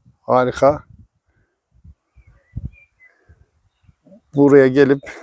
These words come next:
böyle manzara eşliğinde çekirdek çitleyip çay içmek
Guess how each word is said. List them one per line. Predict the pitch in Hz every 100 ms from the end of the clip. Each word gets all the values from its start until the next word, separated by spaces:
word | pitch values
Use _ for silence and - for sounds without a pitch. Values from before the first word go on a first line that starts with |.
| -
böyle | 131 123 127 127 - -
manzara | 127 123 131 131 135
eşliğinde | 123 - 127 127 127
çekirdek | - 120 123 127
çitleyip | - - - 127 131
çay | - - 131
içmek | 127 - 131 143 -